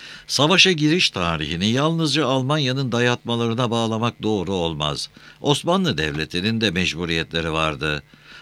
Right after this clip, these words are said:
Almanya'nın ihtiyaçları yanında Karadeniz'de savaş üstünlüğünü ele geçirmek,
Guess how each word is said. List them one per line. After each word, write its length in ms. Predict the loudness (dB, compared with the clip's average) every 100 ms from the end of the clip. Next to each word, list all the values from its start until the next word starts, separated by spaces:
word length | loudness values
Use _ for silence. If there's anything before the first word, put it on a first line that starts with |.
| -6
Almanya'nın 600 | -2 0 2 2 0 -2
ihtiyaçları 640 | -2 -2 -2 -2 0 0 -2
yanında 420 | -2 -4 -4 -4
Karadeniz'de 680 | 0 0 0 0 -2 -2 0
savaş 360 | 0 -2 -2
üstünlüğünü 560 | -4 -4 -4 -2 0 0
ele 220 | -2 -2
geçirmek, 600 | 0 0 0 0 4 2